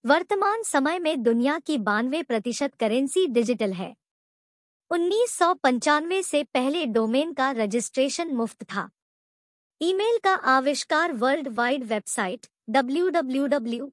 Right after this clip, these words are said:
से पहले हो चुका था। अगर आपको हमारे द्वारा बताई गई जानकारी पसंद आती है,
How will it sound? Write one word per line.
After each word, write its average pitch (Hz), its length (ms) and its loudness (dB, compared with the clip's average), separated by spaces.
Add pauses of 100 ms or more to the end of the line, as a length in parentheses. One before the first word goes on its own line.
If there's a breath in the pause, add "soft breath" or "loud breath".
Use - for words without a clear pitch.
(140)
से - 220 -2
पहले 285 420 -2
हो 254 200 2
चुका 214 340 -4
था। 196 300 -10 (880)
अगर 440 280 4
आपको 392 340 2
हमारे 302 460 2
द्वारा 240 400 2
बताई 226 440 0
गई 262 260 2
जानकारी 226 600 0
पसंद 269 460 -2
आती 214 340 -2
है, 214 180 -6